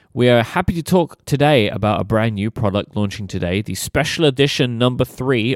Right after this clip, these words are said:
of the Enigma, which is a pen handmade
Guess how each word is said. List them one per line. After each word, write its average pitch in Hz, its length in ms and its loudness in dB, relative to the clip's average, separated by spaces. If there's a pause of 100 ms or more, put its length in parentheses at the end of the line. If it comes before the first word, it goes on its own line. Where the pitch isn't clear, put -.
of 117 360 0 (320)
the 117 280 2
Enigma, 104 560 -2 (420)
which 101 120 -10
is 95 140 -8
a 92 40 -6
pen 113 360 -2
handmade 131 1080 0